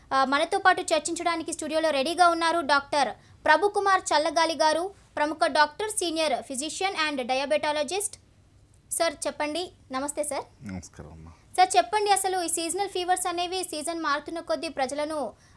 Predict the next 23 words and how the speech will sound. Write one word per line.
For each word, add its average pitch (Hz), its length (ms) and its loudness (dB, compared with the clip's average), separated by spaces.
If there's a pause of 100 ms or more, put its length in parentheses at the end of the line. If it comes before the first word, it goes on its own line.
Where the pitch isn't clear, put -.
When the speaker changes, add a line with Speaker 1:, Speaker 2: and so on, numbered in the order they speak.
(120)
Speaker 1:
ఆ, 247 80 -2
తాకుతూ 277 480 0
వెళ్తుంటాయి, 320 600 0
వస్తూ 285 280 -4
ఉంటాయి, 294 260 -2
అందరికీ 285 420 -4
వస్తుంటాయి, 311 480 -4
అందరినీ 285 220 -4
పరిచయం 294 360 -4 (100)
చేసుకొని 302 320 0
వెళ్తుంటాయి. 262 540 -6 (360)
మరి 339 400 0
వీటి 339 300 -2
నుంచి 381 560 -2 (300)
తప్పించుకోవడానికి 311 960 -2
ఎటువంటి 302 420 -4
జాగ్రత్తలు 262 640 -2
పాటించాలి? 233 560 -10 (840)
Speaker 2:
జనరల్గా 147 680 -2 (280)
ఇది 110 160 -2
యాక్చువల్గా 135 380 -2
సీజనల్, 113 680 -2 (680)
మ్, 92 520 -4